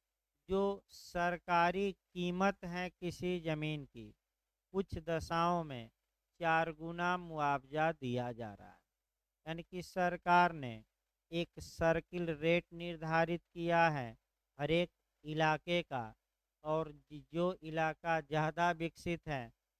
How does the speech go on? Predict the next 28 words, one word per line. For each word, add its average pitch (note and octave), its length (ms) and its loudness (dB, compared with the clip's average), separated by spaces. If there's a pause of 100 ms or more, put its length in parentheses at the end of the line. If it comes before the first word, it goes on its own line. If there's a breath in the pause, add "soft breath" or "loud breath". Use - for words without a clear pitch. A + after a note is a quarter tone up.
(140)
वहाँ D3+ 300 -2
सर्किल D#3 600 -2
रेट D#3+ 340 0
ज़्यादा D3+ 580 4
है C3+ 280 -2 (360)
और D3+ 280 -2
उसी E3+ 400 -6
रेट E3 300 2 (120)
के E3 160 -2
हिसाब D#3+ 540 4
से B2+ 340 -6 (400)
सरकार D#3 540 2
टैक्स - 540 -2
लेती B2+ 480 -10
है। G#2 140 -20 (300)
जैसे C3 280 -8
ज़मीन D3+ 460 -6 (100)
आप C#3+ 260 -2
दान D3+ 240 4
करिए B2+ 460 -4 (540)
या D3+ 160 2
खरीदिए, D3+ 640 0
बेचिए, D#3+ 440 0
तो D3 180 -8
देखिए, D#3 520 0
स्टाम्प D#3 420 0
ले D#3+ 140 0
आइए, D3 420 -2